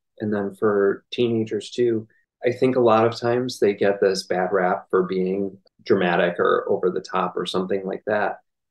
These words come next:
But if I think back to when I was a teenager, like, those experiences, it was the first time that I was experiencing something. So of course it was going to be bigger. I didn't have anything to compare it to.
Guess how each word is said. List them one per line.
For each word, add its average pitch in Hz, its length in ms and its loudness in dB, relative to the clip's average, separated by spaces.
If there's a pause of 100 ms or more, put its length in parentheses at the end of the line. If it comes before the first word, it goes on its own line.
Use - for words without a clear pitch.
But 120 160 4
if 117 140 -2
I 117 100 0
think 113 260 0
back 107 220 -2
to 101 100 -10
when 98 100 -6
I 98 120 -4
was 107 160 -2
a 92 60 -2
teenager, 101 540 -6
like, 104 240 -4
those 120 300 0
experiences, 113 680 -2
it 120 100 -2
was 120 140 0
the - 120 -12
first 113 280 2
time 104 420 -4 (220)
that 98 100 2
I 95 60 2
was 92 160 0
experiencing 180 800 -4
something. 113 560 -10 (240)
So 135 180 6
of 131 120 0
course 170 300 0
it - 120 -4
was 95 160 0
going 110 220 -4
to - 120 -14
be 117 120 -6
bigger. 117 360 -6
I 110 40 -6
didn't 110 220 -4
have 113 140 -4
anything 113 320 -2
to 110 100 -8
compare 147 380 -6
it - 200 -6
to. - 300 -6